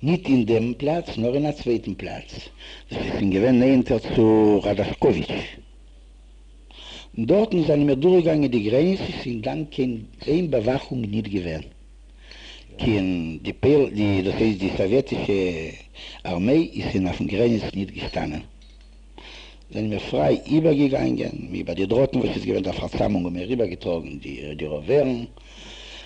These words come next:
Und wir sind angekommen, also in Zaslavl. Das Zaslavl, das ist gewesen, die erste Städte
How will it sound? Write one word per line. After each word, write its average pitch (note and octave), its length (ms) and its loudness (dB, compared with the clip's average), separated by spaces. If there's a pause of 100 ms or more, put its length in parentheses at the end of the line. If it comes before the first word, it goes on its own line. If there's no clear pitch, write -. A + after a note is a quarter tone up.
(140)
Und E3 480 4
wir D#3+ 180 4
sind D3 1000 2
angekommen, D3+ 600 2
also B2+ 220 0
in C3 680 4
Zaslavl. G2+ 800 0
Das - 160 -14
Zaslavl, D3+ 680 0
das A#2+ 200 -4
ist F2 100 -8
gewesen, G#2 280 -2
die - 140 -6
erste - 480 -6
Städte F#3 440 2